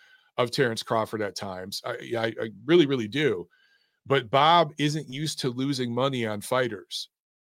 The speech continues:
And so when he starts losing money on guys, particularly a fighter that's as good as Terrence Crawford, uh, he gets frustrated and voices his opinion and everything else. Um, and some,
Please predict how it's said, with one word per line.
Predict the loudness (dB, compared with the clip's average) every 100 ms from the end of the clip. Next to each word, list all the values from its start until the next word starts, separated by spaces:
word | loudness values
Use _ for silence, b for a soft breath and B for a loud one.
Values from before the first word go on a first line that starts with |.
| _
And | -6 -2
so | 2 2
when | 2
he | 0 -4
starts | 0 2 2 0
losing | -2 -2 -2
money | -2 0 -2
on | -2
guys, | -2 -2 -4
particularly | -4 -2 -2 0 0
a | 0
fighter | -2 0 0
that's | -2 -2
as | -4 -6
good | -2 0
as | 0 -2
Terrence | -6 -8 -8
Crawford, | -8 -6 -6 -8 -10 -12 _ _ _ _ -2
uh, | 0 2
he | 0 0
gets | -2 -2
frustrated | -2 -2 -2 0 0 0 -4
and | -4
voices | -4 -2 -4
his | -6 -8
opinion | -10 -12 -10 -10 -8
and | -8
everything | -10 -8 -8
else. | -6 -6 -8 -6
Um, | -6 -6 -8
and | -10 -8
some, | -4 -4